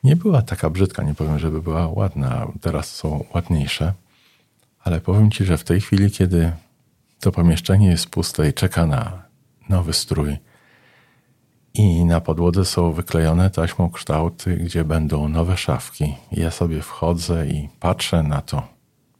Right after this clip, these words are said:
miejsce po starej kuchni, które czeka na nową, to sobie myślę,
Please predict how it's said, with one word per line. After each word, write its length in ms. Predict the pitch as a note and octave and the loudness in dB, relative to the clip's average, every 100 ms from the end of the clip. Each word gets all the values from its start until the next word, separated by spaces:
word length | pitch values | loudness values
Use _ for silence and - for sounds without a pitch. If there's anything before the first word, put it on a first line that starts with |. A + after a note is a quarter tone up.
| _ | _
miejsce 360 | F2+ F#2 F#2+ F2+ | 0 2 2 -2
po 140 | E2 | -2
starej 380 | - - E2 E2+ | -6 -2 0 0
kuchni, 480 | - F#2+ - F2 D#2 | 0 -2 2 0 0
które 240 | - E2 | -2 -2
czeka 260 | - - F2+ | -2 -2 0
na 140 | D#2+ | 0
nową, 360 | C#2+ C2 C2+ F2+ | 0 -2 -2 -4
to 140 | - | -4
sobie 300 | F#2 F2 D#2+ | -6 -6 -4
myślę, 380 | D#2 D2 - D#2 | -4 -4 -6 -6